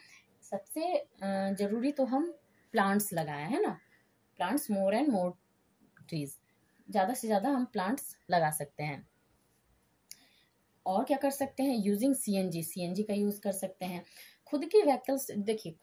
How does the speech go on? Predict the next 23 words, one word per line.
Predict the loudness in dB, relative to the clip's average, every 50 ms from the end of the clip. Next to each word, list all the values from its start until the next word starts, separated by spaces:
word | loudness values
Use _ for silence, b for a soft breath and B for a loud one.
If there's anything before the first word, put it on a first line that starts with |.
| _ _ _ _ -2
हम्म, | 0 0 0 -2 -4 -8 -12 -8
हमें | -6 -4 -4 -4 -4 -6
let | -6 -6 -6 -6 -6 -6 -8
suppose | -6 -4 -6 -6 -6 -4 -2
थोड़ी | -2 -2 0
दूर | -2 -4 -4 -6 -6
पर | -6 -6 -6
जाना | -6 -6 -8 -8 -8 -10
है | -10 -12 -14 -14 b b b b b b b b _ -4
और | -4 -4 -4 -4 -10 _ _ -6
वहाँ | -4 -2 0 2 2 2
हम | 2 2
पैदल | 4 4 4 4 4 2 2
जा | 2 2 0 0
सकते | -2 -4 -6 -8 -8 -8 -6
हैं | -6 -6 -6 -4 -2
या | -2
फिर | 0 0 0
साइकिल | 0 0 0 -2 -2 -2 -2 -2
से | -2 -2 -2
जा | -2 -2 -2
सकते | -2 -4 -8 -12 -12 -10 -8
हैं, | -8 -8 -8